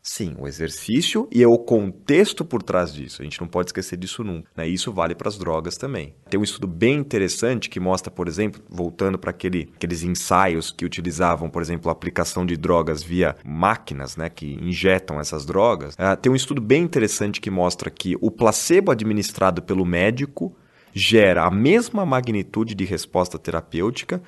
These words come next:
do que a morfina administrada, tá, numa quantidade um pouquinho menor, via máquina de infusão. Olha só que interessante. Isso dá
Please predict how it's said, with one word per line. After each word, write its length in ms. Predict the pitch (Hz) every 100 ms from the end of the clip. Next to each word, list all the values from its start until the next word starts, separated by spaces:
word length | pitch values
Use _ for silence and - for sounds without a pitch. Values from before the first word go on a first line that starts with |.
| -
do 120 | - 120
que 120 | 151
a 60 |
morfina 640 | 151 165 165 - - 170 180
administrada, 1000 | 156 151 147 123 - 104 104 113 156 165 _
tá, 140 | - 85
numa 160 | 82
quantidade 460 | - 80 - 78 78
um 40 |
pouquinho 320 | 80 78 85
menor, 440 | 82 117 92 95 117 - _ _ _ _ _ -
via 460 | 113 117 127 151 123
máquina 440 | 107 98 - 107
de 120 | 107
infusão. 480 | 110 - 143 92 92 _ -
Olha 200 | 85 95
só 160 | 107
que 120 | -
interessante. 540 | 107 110 127 - 82 87
Isso 140 | -
dá 340 | 98 92 110